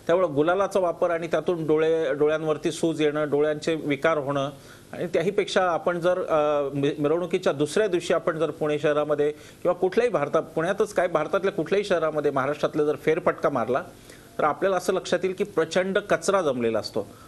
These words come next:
तो गुलालाचा असतो, निर्माल्याचा असतो. निर्माल्याचा जे ॲक्च-, खरं म्हणजे हे विघटन पूर्वापार आपली प्रथा होती, गावागावात आपले अशा प्रकारच्या व्यवस्था होत्या की आपण हा कचरा ओला कुठलाच, अगदी स्वयंपाकाचं अन्नसुद्धा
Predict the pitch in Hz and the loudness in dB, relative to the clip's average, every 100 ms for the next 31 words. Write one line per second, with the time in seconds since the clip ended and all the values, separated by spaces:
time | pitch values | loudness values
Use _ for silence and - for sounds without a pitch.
0 | - 160 160 170 190 185 180 170 - - | -2 0 2 2 2 2 2 0 0 0
1 | 160 165 156 165 151 151 170 180 175 175 | 2 2 -2 -2 0 2 2 2 0 0
2 | 143 - 151 147 151 165 175 170 185 180 | 0 2 2 2 0 0 0 0 0 2
3 | 180 170 - - - - 127 - - 165 | 0 -2 -4 -14 -6 -4 -4 -6 -4 0
4 | 165 185 190 185 175 185 185 202 185 - | 2 2 0 0 0 2 2 0 -4 -10
5 | 147 - 175 190 208 202 196 196 190 170 | -8 -2 2 2 2 0 0 0 0 2
6 | 196 151 127 120 - - - 147 160 180 | 2 2 -2 -4 -8 -12 0 2 2 0
7 | 180 170 185 180 165 185 170 151 175 175 | 2 2 2 0 0 0 0 0 0 0
8 | 180 170 175 156 170 - 165 147 131 147 | 0 0 2 2 0 0 0 0 0 0
9 | 143 170 147 170 165 185 170 165 180 180 | 0 0 0 2 2 2 2 2 0 -2
10 | 165 208 160 151 175 170 156 175 170 175 | 0 0 0 -2 -2 0 2 4 4 2
11 | 156 165 160 175 151 | 0 0 0 2 2